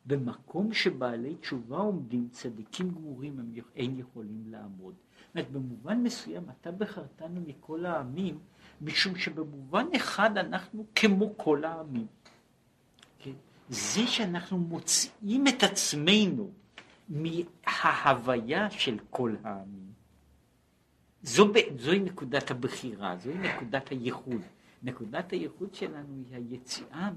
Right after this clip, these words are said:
מתוך כל העמים, כן? שבמובן מסוים, בצד אחד הוא נכון, זאת אומרת, זה אולי לא יפה להגיד, אבל אולי נתחיל באופן כללי.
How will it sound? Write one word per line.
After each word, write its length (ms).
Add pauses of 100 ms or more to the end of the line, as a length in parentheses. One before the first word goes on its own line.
מתוך 720
כל 240
העמים, 600 (460)
כן? 200 (240)
שבמובן 760
מסוים, 540 (1900)
בצד 300
אחד 280 (140)
הוא 100
נכון, 420 (3500)
זאת 100
אומרת, 220
זה 60 (120)
אולי 160
לא 100
יפה 380
להגיד, 680 (100)
אבל 300 (1500)
אולי 180
נתחיל 480
באופן 360
כללי. 640